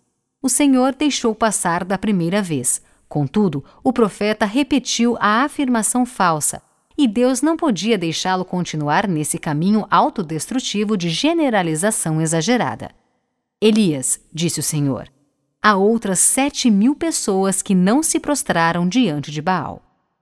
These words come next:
Para ajudar Elias a superar a depressão, Deus lhe deu uma série de tarefas específicas. O profeta cumpriu aquilo que o Senhor lhe pediu que fizesse e ele não só se recuperou,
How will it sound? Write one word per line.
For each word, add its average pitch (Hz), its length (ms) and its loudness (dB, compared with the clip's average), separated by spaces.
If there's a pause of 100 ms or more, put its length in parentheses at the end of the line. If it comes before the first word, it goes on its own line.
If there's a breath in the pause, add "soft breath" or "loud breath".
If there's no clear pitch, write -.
(720)
Para 320 180 2
ajudar 226 280 0
Elias 165 540 -4
a - 80 -6
superar 170 580 -4
a 147 60 -4
depressão, 143 580 -4 (300)
Deus 247 340 2
lhe 185 160 0
deu 190 220 0
uma 262 280 2
série 262 400 0
de 165 120 -4
tarefas 170 580 -2
específicas. - 880 -2 (680)
O 294 80 2
profeta 269 460 0
cumpriu 175 400 0
aquilo 233 400 0
que 175 100 -6
o 160 40 -4
Senhor 160 340 0
lhe 190 100 2
pediu 147 360 -2
que - 100 -14
fizesse 175 640 0 (200 loud breath)
e 254 160 4
ele 226 160 4
não 226 280 0
só 156 260 -4
se - 100 -6
recuperou, 185 600 -2